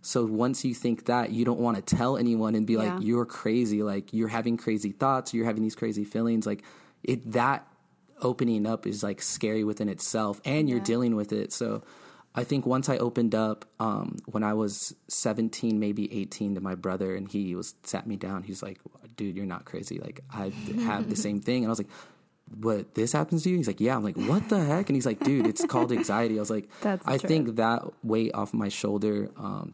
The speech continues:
Speaker 1: definitely s-, made it go away because it opened up that window that, like, you're not going insane, kinda.
Speaker 2: Yeah, a hundred percent.
Speaker 1: But yeah, I was just going through that sophomore year with, like, a lot of anxiety and not depression. I was, like, still happy, like, skating and doing all these things and having a great time with my friends. But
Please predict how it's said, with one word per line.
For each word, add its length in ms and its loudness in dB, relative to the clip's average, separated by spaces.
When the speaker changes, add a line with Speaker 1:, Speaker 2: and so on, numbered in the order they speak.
Speaker 1:
definitely 580 -2
s-, 200 -8
made 240 4
it 80 -2
go 140 2
away 240 2
because 500 0
it 200 0
opened 320 2
up 140 0
that 180 0
window 360 2
that, 280 -4
like, 220 -6
you're 80 0
not 300 -4
going 260 -4
insane, 440 -4
kinda. 320 -6
Speaker 2:
Yeah, 260 -8
a 40 -8
hundred 300 -8
percent. 240 2
Speaker 1:
But 80 -8
yeah, 340 4
I 160 2
was 180 2
just 360 0
going 400 4
through 140 2
that 160 0
sophomore 400 0
year 180 2
with, 140 2
like, 160 0
a 60 0
lot 220 2
of 60 2
anxiety 600 0
and 280 -2
not 360 0
depression. 580 2
I 80 2
was, 140 0
like, 220 -4
still 360 2
happy, 440 2
like, 140 0
skating 540 2
and 140 2
doing 240 2
all 100 2
these 200 -2
things 360 2
and 80 2
having 240 0
a 60 -2
great 180 -2
time 200 -2
with 40 -6
my 140 -2
friends. 320 -2
But 260 -6